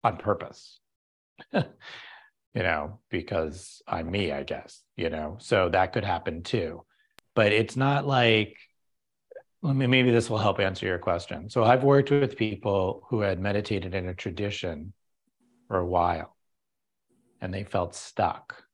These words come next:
And what I glean from talking to them is that their orientation, let's say a, a dualistic orientation, was no longer serving them. Like, they had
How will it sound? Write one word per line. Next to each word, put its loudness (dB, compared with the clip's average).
And -2
what 0
I 4
glean 2
from -2
talking 2
to -6
them -6
is -4
that 4
their 2
orientation, 2
let's -10
say -2
a, -10
a -6
dualistic -6
orientation, -4
was -12
no -8
longer -4
serving -8
them. -20
Like, -6
they -4
had -6